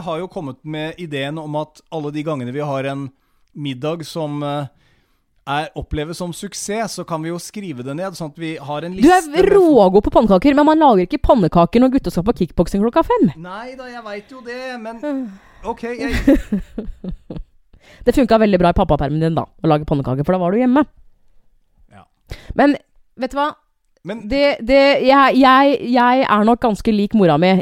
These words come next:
Speaker 2: Innimellom så hadde hun sånne utbrudd, husker jeg. Sånn, for hun var alltid hjemme litt før,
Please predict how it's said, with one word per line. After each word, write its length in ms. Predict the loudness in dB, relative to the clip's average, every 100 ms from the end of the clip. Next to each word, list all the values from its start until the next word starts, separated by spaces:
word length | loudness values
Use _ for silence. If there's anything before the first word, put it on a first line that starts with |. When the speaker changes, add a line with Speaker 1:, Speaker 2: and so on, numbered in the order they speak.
| 0
Speaker 2:
Innimellom 460 | 0 2 2 -2 0
så 100 | 2
hadde 240 | 2 2
hun 80 | 2
sånne 220 | 2 0
utbrudd, 460 | 0 -4 -2 0 2
husker 240 | 2 2 0
jeg. 80 | 0 -12 -6 2
Sånn, 240 | 2 2 -6 _ 0
for 100 | 4
hun 160 | 6 6
var 120 | 6
alltid 320 | 4 2 0
hjemme 240 | 0 0 -2 -4 _ -6
litt 260 | -4 -2 -2
før, 300 | 2 4